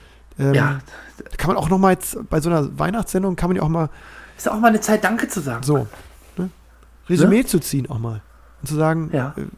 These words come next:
Speaker 1: geil, die Community, äh, ist stabil, sie wächst sogar irgendwie, ne? Und das ist, ähm,
Speaker 2: Sie wächst, sie lebt, sie ist lebendig.
Speaker 1: Und sie verzeiht uns
Speaker 2: Ähm,
Speaker 1: auch. Also, weil wir ja nun auch wirklich, äh,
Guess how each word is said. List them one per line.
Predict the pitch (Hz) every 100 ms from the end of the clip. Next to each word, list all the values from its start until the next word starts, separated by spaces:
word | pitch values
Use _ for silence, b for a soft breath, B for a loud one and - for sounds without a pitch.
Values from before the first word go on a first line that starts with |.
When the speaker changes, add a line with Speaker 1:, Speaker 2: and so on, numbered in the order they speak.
| -
Speaker 1:
geil, | 160 262 185
die |
Community, | 165 170 190 165 240 - 202
äh, | 285 - - B B B
ist | - -
stabil, | 185 147 214 262 151
sie | 156
wächst | 254 - -
sogar | 151 135 117
irgendwie, | - 127 120
ne? | 123 240 -
Und | -
das | 135
ist, | 170 - -
ähm, | 160 160
Speaker 2:
Sie | 156 127
wächst, | 180 - - -
sie | 139 143
lebt, | 139 170 208
sie | 143 139
ist | - -
lebendig. | 143 139 139 175 190 180
Speaker 1:
Und | 190
sie | 233
verzeiht | 220 - - 254
uns | 151 147
Speaker 2:
Ähm, |
Speaker 1:
auch. | 135 120 - -
Also, | 139 143
weil | 156 156
wir | 170
ja | 165
nun | 170 -
auch | 180 151
wirklich, | 185 202 160 -
äh, | 82 - - -